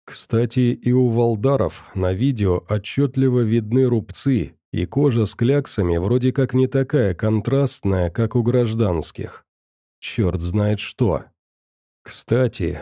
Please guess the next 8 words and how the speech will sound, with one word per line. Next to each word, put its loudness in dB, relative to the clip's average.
волдарницы, 0
создаваемые 2
в -2
воронках 2
ядерного 2
взрыва, 0
фонили 2
как... -2